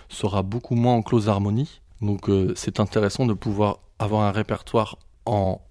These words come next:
soprano, alto, ténor, basse plutôt, euh, normal, on va dire, plutôt habituel, et également pouvoir être capable de s'adapter et de retrouver ce répertoire close harmonie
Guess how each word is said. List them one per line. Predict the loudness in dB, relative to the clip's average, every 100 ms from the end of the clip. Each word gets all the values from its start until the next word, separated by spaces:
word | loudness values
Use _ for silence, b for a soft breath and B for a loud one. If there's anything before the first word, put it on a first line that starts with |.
| -12
soprano, | -6 -4 0 2 2
alto, | 0 -2 -2
ténor, | 0 0 0
basse | 2 0 0 -10
plutôt, | -16 -10 -2 0 0
euh, | -2 -4 -8 -6 0
normal, | 0 2 4 4
on | 2
va | 0
dire, | -2 -2 -4 -14
plutôt | -8 -6 -2
habituel, | -2 -2 -2 0 0 -2 -12 -20 -20 -12 -4
et | 0 2 0 -4 -16 -8
également | -2 0 2 2 0
pouvoir | -2 -8 -6 0 0 0 -6 -20 -8
être | -8 -8 -8
capable | -4 -2 0
de | -2
s'adapter | 0 0 0 2 2 2 -2 -4
et | -2
de | 0
retrouver | 0 0 -2 -2 0 2 2
ce | 2
répertoire | 0 0 -4 -4 -4 -4
close | 0 0
harmonie | 2 0 0 -2